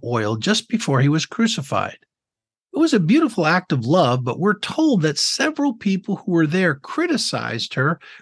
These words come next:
for wasting that expensive oil. They said it could have been sold and the money could have been used to feed the poor. Yet Jesus told them to shut up.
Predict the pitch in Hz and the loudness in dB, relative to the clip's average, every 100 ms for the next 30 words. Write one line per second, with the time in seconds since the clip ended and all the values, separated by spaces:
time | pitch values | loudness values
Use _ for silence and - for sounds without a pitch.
0 | - 175 165 151 208 254 226 - 120 139 | -4 0 2 2 2 2 -2 -2 -2 0
1 | 135 143 139 - 156 160 156 143 139 123 | 0 0 -2 -4 -2 -2 -2 -2 0 0
2 | 92 - _ - - - 285 302 294 247 | -2 -8 _ -20 -6 0 2 2 0 -2
3 | - 294 269 226 208 - 226 214 185 175 | -2 -2 2 2 2 0 0 2 2 2
4 | 175 170 180 269 214 180 190 202 196 190 | 2 2 2 2 0 -2 -4 -6 -4 0
5 | 226 156 143 160 - 202 - 156 160 180 | 0 2 0 0 -4 -10 -6 -6 -4 -6
6 | - 277 262 147 - - - - - 285 | -4 -2 0 0 -4 -20 -20 -10 -2 0
7 | 202 - 311 349 339 302 - 220 233 247 | 2 2 2 2 0 -2 2 2 4 2
8 | 269 277 - 277 302 311 349 311 | 0 -2 -2 0 0 2 2 0